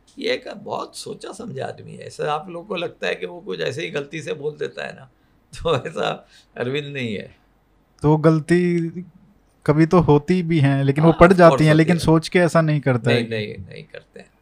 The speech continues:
Speaker 2: जो हर चीज़ है, मतलब, हर स्टेप है, वो बहुत सोचा समझा है, मतलब।
Speaker 1: बहुत, बहुत सोचा समझा। थॉट, उसके पीछे थॉट है।
Speaker 2: हम्म।
Speaker 1: वो थॉट राइट है, रॉन्ग है, पता नहीं।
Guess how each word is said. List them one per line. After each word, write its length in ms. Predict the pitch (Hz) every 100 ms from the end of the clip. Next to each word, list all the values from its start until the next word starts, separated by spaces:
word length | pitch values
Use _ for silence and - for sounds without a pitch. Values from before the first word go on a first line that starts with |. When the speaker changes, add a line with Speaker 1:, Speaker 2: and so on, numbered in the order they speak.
| _ - _ _ -
Speaker 2:
जो 180 | 139 156
हर 180 | 139 151
चीज़ 300 | - 175 170
है, 360 | 156 156 160
मतलब, 300 | 147 139 156
हर 140 | 135 147
स्टेप 320 | - 147 143
है, 140 | 143 143
वो 200 | 143 147
बहुत 280 | 127 139 -
सोचा 260 | 143 139
समझा 340 | 131 131 117 110
है, 180 | 101
मतलब। 280 | 101 95 98
Speaker 1:
बहुत, 160 | - -
बहुत 240 | 104 -
सोचा 240 | - _ _
समझा। 420 | _ _ _ _ _ _ _ _ _ _ -
थॉट, 160 | 131 143 -
उसके 220 | 127 -
पीछे 300 | 156 147 -
थॉट 360 | - - 113 -
है। 120 | - - _ _ 113
Speaker 2:
हम्म। 180 | 104
Speaker 1:
वो 120 | 107 120
थॉट 420 | - 120 135 -
राइट 280 | 104 139 151
है, 140 | 156
रॉन्ग 300 | 123 127 143
है, 60 | 143
पता 320 | - - -
नहीं। 100 | -